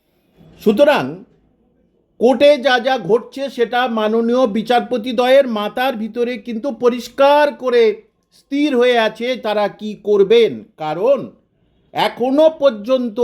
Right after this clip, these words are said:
বারবার বলে বলেও হাইকোর্টের মতো কিন্তু সঠিক তথ্য বিচারপতিদের সামনে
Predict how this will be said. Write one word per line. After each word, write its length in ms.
বারবার 580
বলে 260
বলেও 320
হাইকোর্টের 580
মতো 240
কিন্তু 280
সঠিক 480
তথ্য 320
বিচারপতিদের 800
সামনে 320